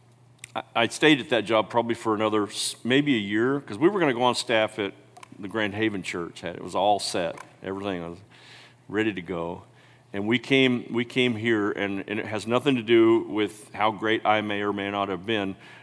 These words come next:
but six months after we came here, Lippert went bankrupt and the company closed.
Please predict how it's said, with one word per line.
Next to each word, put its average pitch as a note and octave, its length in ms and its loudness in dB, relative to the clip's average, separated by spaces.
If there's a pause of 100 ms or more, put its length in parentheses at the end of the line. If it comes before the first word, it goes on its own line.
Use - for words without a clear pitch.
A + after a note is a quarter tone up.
(100)
but G#2 200 -2
six - 340 -2
months A#2 240 -2
after A2 220 -2
we G#2 120 -4
came A2 300 -4
here, G2 240 -2 (100)
Lippert G#2+ 560 -2
went G2+ 260 -6
bankrupt G2 600 -4
and F#2 100 -6
the F2+ 40 -10
company E2 340 -10
closed. - 540 -14